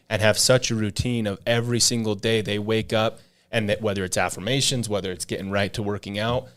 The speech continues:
they do what they have to do to start that day with a positive attitude. But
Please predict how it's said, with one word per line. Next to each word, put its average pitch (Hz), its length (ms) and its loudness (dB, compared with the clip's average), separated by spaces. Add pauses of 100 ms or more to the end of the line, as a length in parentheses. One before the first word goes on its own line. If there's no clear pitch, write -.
(280)
they 117 160 0
do 117 300 0
what 127 220 0
they 113 120 2
have 107 300 -2
to 123 80 -4
do 104 240 -2
to - 180 -6
start - 440 2
that 104 200 2
day 104 160 0
with 101 180 -4
a 95 40 -4
positive 95 480 0
attitude. 113 540 0 (400)
But 113 200 -4